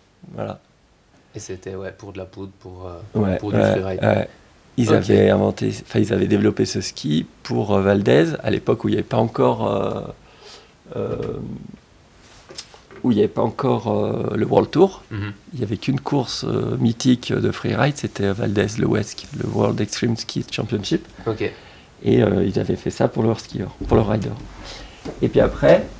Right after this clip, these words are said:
Speaker 2: C'est ton
Speaker 1: bah, c'est un peu la version deux mille, euh, deux mille vingt-trois.
Speaker 2: Ton chouchou du moment.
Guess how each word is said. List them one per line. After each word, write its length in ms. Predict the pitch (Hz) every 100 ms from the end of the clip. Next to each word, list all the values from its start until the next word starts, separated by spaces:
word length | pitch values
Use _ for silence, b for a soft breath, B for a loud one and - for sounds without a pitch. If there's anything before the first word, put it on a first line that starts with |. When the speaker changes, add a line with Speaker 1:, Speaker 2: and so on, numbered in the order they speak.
| - - - -
Speaker 2:
C'est 260 | - - 113
ton 120 | 117 113 107 104 98
Speaker 1:
bah, 140 | 107
c'est 200 | 110 -
un 80 | 117
peu 120 | 110
la 120 | 147 139
version 380 | 143 - 143
deux 160 | 139 139
mille, 300 | 143 147 139
euh, 640 | 127 123 120 113 113 117 117
deux 160 | 117
mille 180 | 131 127
vingt-trois. 480 | 131 127 - 131 - -
Speaker 2:
Ton 120 | 113
chouchou 320 | - 117 123
du 100 | 120
moment. 340 | 120 113 123